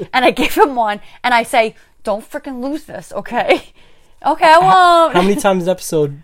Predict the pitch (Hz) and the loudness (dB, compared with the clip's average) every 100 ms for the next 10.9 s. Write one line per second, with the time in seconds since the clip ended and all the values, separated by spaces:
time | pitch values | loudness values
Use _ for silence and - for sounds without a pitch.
0 | - 147 143 143 135 156 135 226 226 208 | -8 -6 -6 -8 -10 -8 -6 -4 -6 -8
1 | - - - - _ - 143 139 139 - | -12 -18 -20 -20 _ -12 -10 -8 -10 -14
2 | _ _ 240 254 247 208 233 247 269 185 | _ _ -10 -8 -6 -4 -2 -2 -4 -8
3 | - 208 214 208 214 - 196 190 208 196 | -8 -2 0 2 0 0 -8 -4 0 0
4 | 147 113 175 - 175 151 135 139 - - | 0 -8 -12 -16 -14 -14 -14 -18 -20 -20
5 | _ _ _ - 139 - 139 - _ _ | _ _ _ -20 -20 -20 -20 -20 _ _
6 | _ _ _ _ _ _ _ _ 151 139 | _ _ _ _ _ _ _ _ -16 -16
7 | 127 - - - 95 - _ _ _ _ | -20 -20 -20 -20 -20 -20 _ _ _ _
8 | _ _ _ _ - _ _ _ 196 196 | _ _ _ _ -20 _ _ _ -4 -2
9 | 190 190 185 185 - 151 147 160 160 175 | -2 -4 -8 -14 -6 -4 -4 -6 -8 -6
10 | 160 151 151 151 - - 156 139 156 | -6 -6 -4 -6 -6 -10 -10 -10 -14